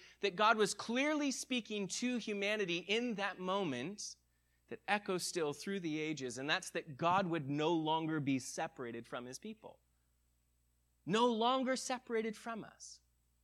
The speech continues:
You see, this is the biggest and most significant shift that takes place experientially between those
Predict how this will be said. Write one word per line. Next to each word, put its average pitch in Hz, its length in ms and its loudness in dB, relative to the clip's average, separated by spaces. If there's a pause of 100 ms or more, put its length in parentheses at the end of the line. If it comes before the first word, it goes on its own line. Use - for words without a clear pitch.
(600)
You 160 60 -6
see, 220 120 2
this 226 220 2
is 226 100 -2
the 185 140 0
biggest 185 580 4
and 202 180 0
most 185 300 0
significant 170 640 -4
shift - 540 -2
that 139 140 -10
takes 185 260 -8
place 180 300 -4
experientially 165 840 -2
between 143 400 -4
those 196 400 4